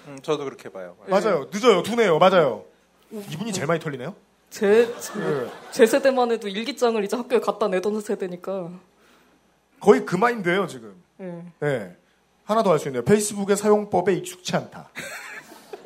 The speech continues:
Speaker 2: 이상합니다. 결론이 멋집니다. 드라마틱합니다. 제가 생각하는 드라마란 이런 겁니다.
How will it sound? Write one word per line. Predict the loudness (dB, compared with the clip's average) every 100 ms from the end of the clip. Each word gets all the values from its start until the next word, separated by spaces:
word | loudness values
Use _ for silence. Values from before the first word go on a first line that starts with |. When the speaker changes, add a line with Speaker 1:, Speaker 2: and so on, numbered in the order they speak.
| -18 -14 -14 -14 -16 _ _ _ _ _ _ _ _ _
Speaker 2:
이상합니다. | 4 6 6 4 4 4 0
결론이 | -2 0 0 -2 -6 -8 -6
멋집니다. | -4 -4 -10 -12 -16 _ _ _ _ _ _ _ _ _ _ _ _ _
드라마틱합니다. | -2 0 0 -2 -12 -14 -20 _ _ _ _ _ -6
제가 | 0 2
생각하는 | 2 0 -2 -4
드라마란 | -4 -2 0 -2
이런 | -6 -8
겁니다. | -16 -20